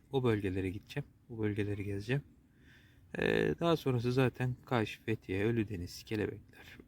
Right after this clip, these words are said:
Kelebekler Vadisi derken Antalya'ya kadar gitmiş olacağız. Ama hangi tarihte Antalya'da oluruz bilmiyorum. Benim sıkıntım Temmuz sıcağında Akdeniz'de olmak.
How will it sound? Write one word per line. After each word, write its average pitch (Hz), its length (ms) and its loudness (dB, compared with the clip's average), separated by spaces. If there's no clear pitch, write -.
Kelebekler 110 560 0
Vadisi 95 580 -2
derken 123 340 2
Antalya'ya 101 600 0
kadar 110 500 -2
gitmiş 104 400 -6
olacağız. 92 360 -2
Ama 95 220 0
hangi 110 260 2
tarihte 101 420 -8
Antalya'da 87 500 -4
oluruz 98 380 -6
bilmiyorum. 87 460 -8
Benim 135 920 6
sıkıntım 123 640 2
Temmuz 123 380 2
sıcağında 107 640 0
Akdeniz'de 104 600 -2
olmak. 104 600 -2